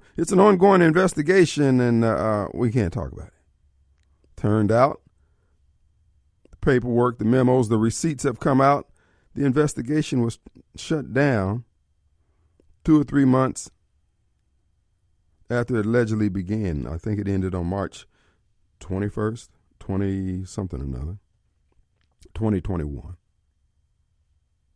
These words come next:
No, yeah, twenty twenty-one. Yeah. Uh, folks, these people are just liars. They've lied about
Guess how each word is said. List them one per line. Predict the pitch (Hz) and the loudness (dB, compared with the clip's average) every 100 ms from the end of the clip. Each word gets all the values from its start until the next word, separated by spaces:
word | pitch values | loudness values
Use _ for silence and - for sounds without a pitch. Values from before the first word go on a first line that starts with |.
| _ _ _ _ _ _ _ _ _ _ _ 123 | _ _ _ _ _ _ _ _ _ _ _ 0
No, | 160 120 82 - - _ _ _ _ _ | 2 2 -2 -10 -20 _ _ _ _ _
yeah, | 202 117 | -4 -2
twenty | 170 120 | -2 -2
twenty-one. | - 101 80 76 - _ _ _ _ _ _ _ _ _ _ - | -2 -6 -6 -8 -12 _ _ _ _ _ _ _ _ _ _ -10
Yeah. | 78 - _ _ _ _ _ _ _ - | -10 -10 _ _ _ _ _ _ _ -2
Uh, | 120 113 110 104 90 - _ _ _ _ _ _ _ _ _ _ _ _ _ | 2 2 2 0 -4 -10 _ _ _ _ _ _ _ _ _ _ _ _ _
folks, | - 170 - | -6 -4 -4
these | 175 | -6
people | - 170 135 | -6 -6 -6
are | |
just | 139 127 113 | -6 -8 -8
liars. | 143 - 85 80 _ _ _ _ _ _ _ _ - | -10 -10 -14 -18 _ _ _ _ _ _ _ _ 0
They've | 147 131 | 0 2
lied | 147 165 165 | 0 2 0
about | 151 156 151 | 0 0 -2